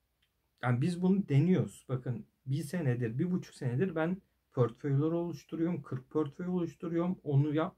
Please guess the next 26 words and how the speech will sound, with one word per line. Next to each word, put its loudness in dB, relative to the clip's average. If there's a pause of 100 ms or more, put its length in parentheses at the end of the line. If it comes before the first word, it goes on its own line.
yani -4 (320)
kendim 2
hisseler -2
alıyorum, 2
portföyün -2
dışına 0
çıkıyorum. -2 (320)
İşte -6 (220)
üç -2
ayda 2
ne -2
oldu, 0
bilançodan 2
bilançoya -4
ne -4
oldu? -2 (320)
Bunların 0
hepsini 0 (360)
üçer -2
beşer -2
tane 0
böyle 2 (200)
denek 0
olarak -2
koyuyorum. 2 (400)
İşte -2